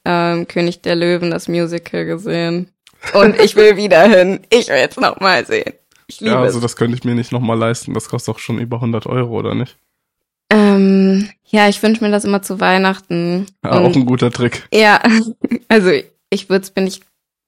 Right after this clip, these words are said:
Speaker 1: ich würd's wahrscheinlich mir keine Tickets kaufen, aber ich liebe es so doll. Und ich,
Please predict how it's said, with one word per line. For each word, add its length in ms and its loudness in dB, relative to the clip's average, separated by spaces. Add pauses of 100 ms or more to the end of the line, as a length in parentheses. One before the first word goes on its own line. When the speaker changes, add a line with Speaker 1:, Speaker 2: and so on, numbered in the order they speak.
Speaker 1:
ich 180 -14
würd's 300 -8
wahrscheinlich 800 -4 (440)
mir 160 -2
keine 300 0
Tickets 320 -6
kaufen, 420 2
aber 200 0
ich 160 -10
liebe 420 -2
es 300 -2
so 140 -2
doll. 420 0 (680)
Und 400 2 (760)
ich, 260 -8